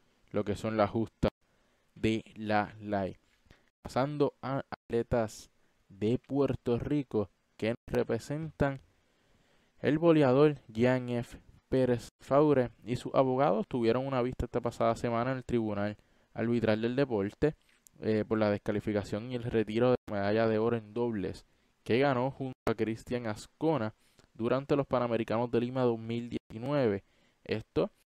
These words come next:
ya que se alega que no informó a tiempo el uso de un medicamento recetado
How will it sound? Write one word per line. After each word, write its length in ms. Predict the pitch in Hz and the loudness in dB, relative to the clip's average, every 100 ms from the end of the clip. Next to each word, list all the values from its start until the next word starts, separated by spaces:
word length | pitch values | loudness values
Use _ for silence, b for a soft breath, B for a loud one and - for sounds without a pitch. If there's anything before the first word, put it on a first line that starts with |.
| _ | _
ya 180 | - 107 | -4 -2
que 340 | 110 117 113 | 0 2 0
se 180 | 104 - | -2 0
alega 420 | 107 110 113 95 - _ _ - | 2 2 2 0 -4 _ _ -4
que 120 | 107 | -2
no 80 | 104 | -2
informó 320 | - 113 113 | -4 -2 0
a 60 | |
tiempo 300 | 104 113 117 | 0 0 0
el 60 | 110 | -2
uso 200 | 107 113 | -2 -2
de 60 | 113 | -2
un 100 | 113 | -2
medicamento 540 | 110 110 110 107 113 | -2 -2 -2 -4 -4
recetado 640 | 113 113 139 117 101 127 | -2 -2 2 2 4 2